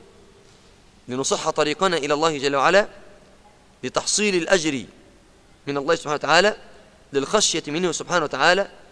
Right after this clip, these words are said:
للعمل به، لتبليغه للناس. وإياك أن تطلب العلم لغير ذلك، إياك أن تطلب العلم للدنيا، للوجاهة،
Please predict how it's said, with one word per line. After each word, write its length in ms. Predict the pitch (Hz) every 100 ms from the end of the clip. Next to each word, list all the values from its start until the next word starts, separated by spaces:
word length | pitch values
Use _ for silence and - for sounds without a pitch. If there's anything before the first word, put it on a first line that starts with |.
| - -
للعمل 480 | 120 139 180 151 151
به، 320 | 165 170 151 - - 120
لتبليغه 560 | 139 139 170 160 147
للناس. 720 | 131 127 120 92 - - - - -
وإياك 640 | 160 202 196 226 208 - - - - - - - - _ -
أن 200 | 143 135
تطلب 440 | - 185 - 127 131
العلم 440 | 123 151 180 147
لغير 480 | 127 127 156 165 143
ذلك، 300 | 120 92 78 - - - - - - _ _ _ _ _ _ _ _ _ -
إياك 400 | 117 135 175 160
أن 220 | 127 127
تطلب 340 | 165 165 127 127
العلم 320 | 120 160 143
للدنيا، 480 | 127 104 170 131 80 - - - - 113
للوجاهة، 600 | 120 120 165 165 92